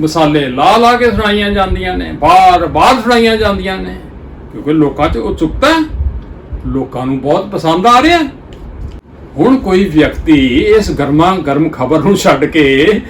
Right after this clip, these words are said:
ਸਤਸੰਗ ਜਾਂ ਕੀਰਤਨ ਪ੍ਰਵਚਨ ਨਹੀਂ ਸੁਣਨਾ ਚਾਹੁੰਦਾ। ਥਾਂ ਥਾਂ ਤੇ ਲੋਕ ਢਾਣੀਆਂ ਬਣਾ ਕੇ ਨਕਲੀ ਬਾਬਿਆਂ ਦੀ ਚਰਚਾ ਕਰ ਰਹੇ ਨੇ। ਮਨ ਦੀ ਪ੍ਰਵਿਰਤੀ ਪਹਿਲਾਂ ਤੋਂ ਹੀ ਨਿੰਦਕ ਹੋਣ ਕਰਕੇ ਮਨ ਨੂੰ ਪਿਆਰ,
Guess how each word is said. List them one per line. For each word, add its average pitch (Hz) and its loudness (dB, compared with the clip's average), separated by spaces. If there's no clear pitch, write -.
ਸਤਸੰਗ 175 0
ਜਾਂ 151 0
ਕੀਰਤਨ 170 -2
ਪ੍ਰਵਚਨ 156 -2
ਨਹੀਂ 151 2
ਸੁਣਨਾ 247 2
ਚਾਹੁੰਦਾ। 220 2
ਥਾਂ 277 2
ਥਾਂ 254 4
ਤੇ 226 4
ਲੋਕ 208 2
ਢਾਣੀਆਂ 185 0
ਬਣਾ 170 0
ਕੇ 160 0
ਨਕਲੀ 160 2
ਬਾਬਿਆਂ 151 0
ਦੀ 143 -2
ਚਰਚਾ 160 0
ਕਰ 151 0
ਰਹੇ 143 -4
ਨੇ। 135 -6
ਮਨ 220 4
ਦੀ 294 4
ਪ੍ਰਵਿਰਤੀ 226 2
ਪਹਿਲਾਂ 226 0
ਤੋਂ 214 -2
ਹੀ 185 -2
ਨਿੰਦਕ 170 -2
ਹੋਣ 151 0
ਕਰਕੇ 151 0
ਮਨ 151 2
ਨੂੰ 151 0
ਪਿਆਰ, 135 0